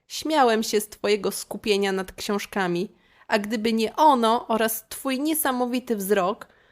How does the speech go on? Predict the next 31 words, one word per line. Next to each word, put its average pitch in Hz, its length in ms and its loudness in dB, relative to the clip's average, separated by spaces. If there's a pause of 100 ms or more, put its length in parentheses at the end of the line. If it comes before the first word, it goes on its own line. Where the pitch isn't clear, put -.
(180)
byłoby 269 420 -2
nam 285 280 -2
dużo 370 300 2
trudniej 320 600 0
osiągnąć 185 600 -2
cel 175 280 -2
podróży. 175 640 -4 (480)
Przepraszam 233 800 2
cię 180 160 -6
za 170 180 -2
to. - 220 -8 (240)
Przepraszam 269 760 2
was 202 240 2
wszystkich. - 760 -6 (800)
Teraz 220 500 4
już 202 260 -4
rozumiem, 202 720 0 (320)
że 208 200 0
każdy 247 560 4
z 214 80 -4
nas 208 420 0
ma 196 140 -2
swoje 190 380 0
mocne 220 640 0
strony 254 600 2
i 196 120 -8
słabości, 185 800 -2
które 202 320 -2
czynią 180 400 0
nas 190 280 -2
wyjątkowymi. 208 1000 -2